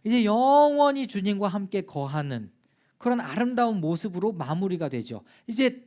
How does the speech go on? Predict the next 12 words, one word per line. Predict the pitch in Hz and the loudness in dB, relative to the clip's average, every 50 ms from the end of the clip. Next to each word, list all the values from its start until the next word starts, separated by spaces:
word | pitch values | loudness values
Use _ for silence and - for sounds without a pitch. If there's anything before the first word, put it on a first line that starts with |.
| _ _ | _ _
떨어지지 | 269 262 262 254 233 208 196 190 214 | -4 -2 -2 -2 -4 -6 -6 -4 -2
않는 | 175 160 151 143 135 117 104 - _ _ _ _ _ _ | -2 -2 -4 -6 -8 -10 -12 -16 _ _ _ _ _ _
완전히 | - 180 196 220 240 233 262 254 254 | -2 -2 0 0 0 0 -2 -2 -2
하나님 | 226 240 262 262 262 262 254 | -2 -2 -2 -2 -4 -4 -4
나라의 | 240 240 233 226 220 220 208 | -2 0 2 2 2 2 2
백성으로 | 202 185 190 - - 220 208 202 202 202 220 247 269 262 269 - _ _ | 0 -4 -4 -2 -4 -2 -2 -2 -2 0 0 0 0 -2 -4 -8 _ _
그분과 | - 190 180 208 202 202 202 196 | -6 -6 -4 -4 -4 -2 -2 -2
함께 | 190 185 - 196 185 - | -2 -4 -6 -6 -8 -8
거주하는 | - - 151 160 208 254 233 262 277 262 247 240 220 180 | -8 -4 0 2 2 2 2 0 -2 -2 -2 -2 -2 -4
모습으로 | 143 151 156 - 160 160 156 143 | -4 -4 -6 -6 -8 -8 -8 -8
마무리가 | 139 113 120 131 139 139 139 135 123 | -8 -8 -8 -8 -6 -8 -8 -8 -8
됩니다. | 120 117 113 113 120 120 117 117 104 98 98 98 101 101 98 95 | -10 -10 -12 -10 -10 -10 -10 -10 -12 -14 -14 -14 -16 -16 -18 -18